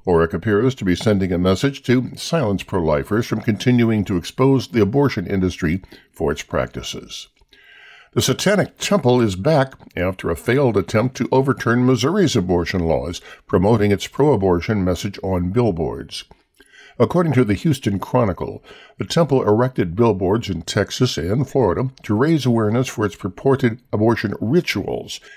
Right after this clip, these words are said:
and also to claim that pregnancy is dangerous. "Abortion saves lives," the billboard reads in large letters. Underneath, it says, "Our religious abortion rituals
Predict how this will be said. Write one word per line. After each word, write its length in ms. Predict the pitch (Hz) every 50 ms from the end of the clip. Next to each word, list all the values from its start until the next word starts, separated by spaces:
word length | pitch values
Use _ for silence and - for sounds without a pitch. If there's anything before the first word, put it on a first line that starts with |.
| _ -
and 100 | 101 101
also 380 | - - 120 147 139 - - 117
to 160 | 104 - 101
claim 360 | - - - 90 82 87 107
that 280 | 110 92 - - _ _
pregnancy 460 | - 123 117 107 107 107 - - 107
is 180 | 92 90 90 87
dangerous. 720 | - - 135 139 127 107 92 - - - - - - - - _ - - - - - - -
"Abortion 480 | 120 110 175 180 165 139 - 135 123 113
saves 440 | - - 131 131 131 120 104 -
lives," 640 | - - 98 101 110 104 90 80 76 87 87 - -
the 60 | 95
billboard 520 | 90 95 90 85 80 87 80 78 76 73
reads 280 | 82 98 117 131 117 98
in 120 | 135 120
large 420 | 104 90 90 85 80 80 82 - -
letters. 640 | 82 90 90 80 - 64 53 - 62 - - - - _ _ - - - - - - - -
Underneath, 640 | 107 104 101 90 87 78 80 90 113 151 147 - - -
it 160 | - 85 -
says, 300 | - - 101 92 87 - - -
"Our 220 | 101 107 104 101
religious 480 | 98 101 101 113 127 117 113 104 - 104
abortion 500 | 90 92 101 98 95 90 - 90 90 92
rituals 540 | 98 95 - - 95 92 - 131 139 -